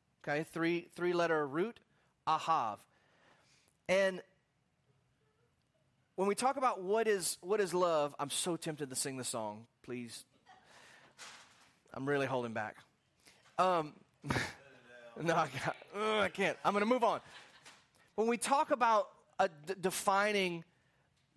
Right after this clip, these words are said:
biblical love, we come back to this three-letter root,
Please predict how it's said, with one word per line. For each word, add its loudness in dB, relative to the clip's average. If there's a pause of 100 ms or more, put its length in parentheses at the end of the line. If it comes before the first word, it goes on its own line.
(140)
biblical 0
love, 0 (1700)
we 0
come 0
back 0
to -4
this 2
three-letter 0
root, 0